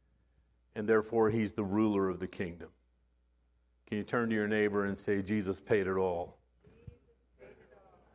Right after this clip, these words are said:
<laughs> I hope you know what that means.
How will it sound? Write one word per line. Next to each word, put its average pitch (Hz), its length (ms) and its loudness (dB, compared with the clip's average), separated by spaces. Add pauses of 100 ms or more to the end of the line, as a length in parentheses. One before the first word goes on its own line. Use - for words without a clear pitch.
<laughs> 117 80 -8 (1200)
I 156 100 2
hope 160 240 6
you 143 80 4
know 135 140 6
what 127 180 4
that 120 140 2
means. 117 600 -2